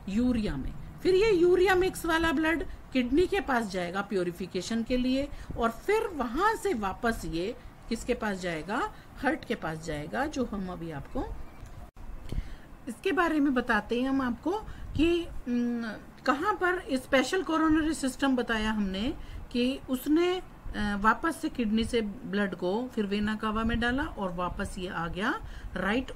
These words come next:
atrium में। इसके अलावा एक special coronary system, अ, जो blood vessels present होती हैं, वो heart वाले reason में भी present होती हैं, जो क्या करती हैं कि heart को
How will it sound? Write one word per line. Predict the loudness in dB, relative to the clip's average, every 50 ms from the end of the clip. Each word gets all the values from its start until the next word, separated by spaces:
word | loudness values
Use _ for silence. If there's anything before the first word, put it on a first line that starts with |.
| -2 0
atrium | 0 0 0 -4 -6 -4 -4 -4 -4
में। | -4 -4 -4 -4 -6 -6 -8 -10 -10 -6 -2
इसके | -2 -2 -2 0 2 2 2
अलावा | 2 0 -2 0 2 4 4 2 2 0 0 -2 -2
एक | -2 -4 -4 -6
special | -6 -2 2 2 2 2 2 2 0
coronary | 2 2 2 2 2 2 2 2 2 0 0 -2
system, | -2 -2 -2 -2 -2 -2 -2 0 2 2 2 0
अ, | 0 -4 -8 -18 -18 -18 -16 -12 -6 -4 -2 0 2 2
जो | 2 2 2
blood | 4 4 6 6 6 4 2 -2 -6 -6 -2
vessels | 0 0 2 2 4 2 2 2 0
present | 0 0 0 2 4 4 4 4 4 2
होती | 0 0 -2 -2 -2 -2
हैं, | 0 0 0
वो | 0 0 0
heart | -2 -2 -2 0 0 2 2 2
वाले | 4 4 4 4
reason | 4 4 4 4 4 2
में | 4 4 2
भी | 2 0 -2
present | -2 0 -2 -2 0 -2 -2 -2 -2 -2 -2
होती | -4 -4 -4 -6 -4 -2 -2
हैं, | 0 0 0 -2 -2 -6 -10 -14 -12 -8 -2 0
जो | 0 2
क्या | 2 2 2 2
करती | 2 0 -2 -2 -4 -6 -6
हैं | -4 -2 -2 -2 -2 -4 -4 -8 -12 -12 -6 0 2
कि | 4 4
heart | 2 2 0 2 4 4 4 2 0 -2
को | 0 2 4 4 2